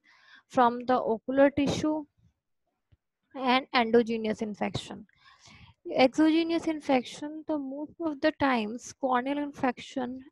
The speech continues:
arises from exogenous source like conjunctival sac, lacrimal sac, in case of dacryocystitis,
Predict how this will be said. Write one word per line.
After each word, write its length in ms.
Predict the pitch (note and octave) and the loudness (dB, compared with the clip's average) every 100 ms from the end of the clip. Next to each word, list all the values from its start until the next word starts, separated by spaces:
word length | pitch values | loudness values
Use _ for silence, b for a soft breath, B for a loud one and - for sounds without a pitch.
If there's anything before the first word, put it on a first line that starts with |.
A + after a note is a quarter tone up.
| C4 | 2
arises 600 | A#3 A3+ A#3 A#3 C4+ - | 4 6 4 2 -2 -2
from 280 | C#4+ D4+ | 0 0
exogenous 760 | B3 A3 - C4+ A#3+ C4+ C4+ C4+ | 0 -2 0 -2 0 -2 -2 -2
source 440 | C4+ A3+ G3 - | 0 0 -2 -6
like 300 | F#3+ A3 A#3 | 0 0 2
conjunctival 680 | A#3+ A3 A3 - B3 A3+ A#3 | -2 -2 -4 0 2 2 0
sac, 400 | A3+ A#3 G#3+ G#3 - b b b b b _ A3 | -2 0 2 2 -2 b b b b b _ 0
lacrimal 640 | A3+ - A3+ A3+ A#3 A#3 | 2 6 6 6 4 2
sac, 400 | - A#3 A3 G#3+ _ C4 A#3+ G#3 | 2 4 4 0 _ -14 -10 -10
in 220 | - A3+ A3+ | -6 -6 -2
case 280 | A#3 A3+ | 0 2
of 100 | A#3+ | 0
dacryocystitis, 1400 | G#3+ G#3+ - G#3+ G#3+ A3 A#3 - A3 G#3 G3 A3 A3 - | -2 -4 0 2 2 2 -2 -2 0 0 0 -2 -2 -10